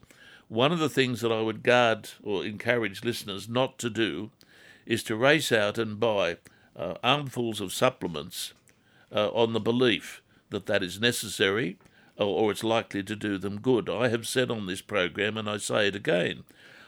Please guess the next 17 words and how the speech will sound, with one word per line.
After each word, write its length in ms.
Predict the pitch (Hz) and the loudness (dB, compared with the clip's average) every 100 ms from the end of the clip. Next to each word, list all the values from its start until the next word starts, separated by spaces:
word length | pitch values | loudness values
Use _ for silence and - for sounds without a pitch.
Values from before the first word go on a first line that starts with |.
| - | 2
I 120 | 127 | 2
think, 280 | 123 113 - - _ - | 4 -2 -2 -20 _ -4
uh, 180 | 110 98 - - - | 0 0 -2 -12 -10
Australians 500 | 113 - 117 113 110 | -6 2 2 2 -2
take 260 | 123 113 - | 0 0 0
too 180 | 135 123 | -2 0
many, 640 | 127 147 170 98 64 - _ _ _ _ | 0 0 0 -2 -6 -14 _ _ _ _
uh, 180 | 85 87 | -2 -2
supplements. 800 | - 117 92 82 69 50 - - - - - 101 | 2 2 2 -4 -10 -12 -12 -12 -16 -20 -18 2
Diet 440 | 113 131 147 139 | 4 8 6 4
and 160 | 110 101 | -2 0
lifestyle 680 | 135 147 - 117 90 71 76 | 0 0 0 2 2 0 -6
i-, 140 | 92 - | -8 -2
are 200 | 107 92 | -2 -2
important 460 | 87 107 95 80 95 | -2 -2 -2 -2 0
factors, 440 | 131 135 85 92 | 0 0 -10 -6
but 360 | 110 143 - | 0 0 -2